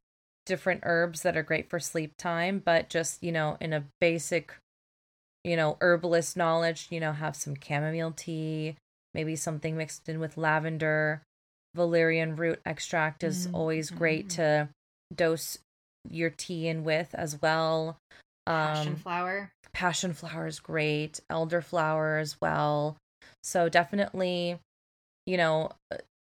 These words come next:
Speaker 1: and, and you can just go to the store and there are sleepy time tea blends.
Speaker 2: Oh, yeah.
Speaker 1: Um, and you can go, and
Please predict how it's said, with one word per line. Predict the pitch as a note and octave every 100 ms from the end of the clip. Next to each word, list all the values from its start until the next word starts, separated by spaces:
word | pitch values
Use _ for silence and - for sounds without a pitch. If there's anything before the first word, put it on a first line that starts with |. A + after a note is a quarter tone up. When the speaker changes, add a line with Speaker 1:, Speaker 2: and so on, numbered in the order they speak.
| -
Speaker 1:
and, | G3+ -
and | A3+ A3+
you | C#4
can | F#4
just | C#4+ -
go | G3+ F#3
to | F3
the |
store | E3 - - D#3 C#3+ C#3+
and | E3+ E3
there | D#3 D#3
are |
sleepy | D3+ - F#3+ E3+ E3
time | - D#3 D3+ D3 D3 - _
tea | - F#3
blends. | E3 D3 C#3 C#3+ F#3+ - _ _ -
Speaker 2:
Oh, | A3
yeah. | C#3+ E3+ D#3+ D3+
Speaker 1:
Um, | D3 D3 D#3 _ _ -
and | F3+
you | F3
can | - F3+
go, | G3 F#3 F#3 F3+ F3+ -
and | F3+ E3+ E3